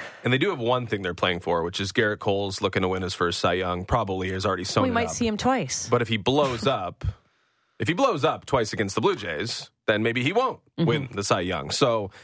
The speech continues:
Speaker 1: uh, I expect him to try or want to be on his game. And you're right, he might.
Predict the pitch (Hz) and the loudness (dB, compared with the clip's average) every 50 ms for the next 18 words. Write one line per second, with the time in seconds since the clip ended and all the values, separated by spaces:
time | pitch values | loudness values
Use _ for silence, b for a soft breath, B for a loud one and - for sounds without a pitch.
0 | B B B - 113 117 113 110 104 117 120 120 117 - - 123 113 - - 120 | B B B 2 2 4 4 2 0 0 -2 -2 -2 0 0 0 0 2 0 0
1 | 113 110 101 101 87 - - - 104 98 95 95 92 - 98 92 87 90 92 95 | 0 0 -2 -4 -4 -2 2 2 2 2 2 -2 -2 0 0 0 0 -2 -2 -2
2 | 101 104 110 107 - 113 101 87 101 95 - 92 98 98 98 104 98 87 90 95 | 0 0 0 -2 0 -2 0 0 0 0 0 0 0 0 0 -2 -4 -4 -2 -2
3 | 90 95 107 113 101 87 87 87 80 71 110 127 - - 101 101 92 90 90 90 | 0 0 0 -2 -2 -4 -4 -2 -2 -2 -2 -2 -4 -6 -4 -4 -2 0 0 0
4 | 92 87 | 0 -2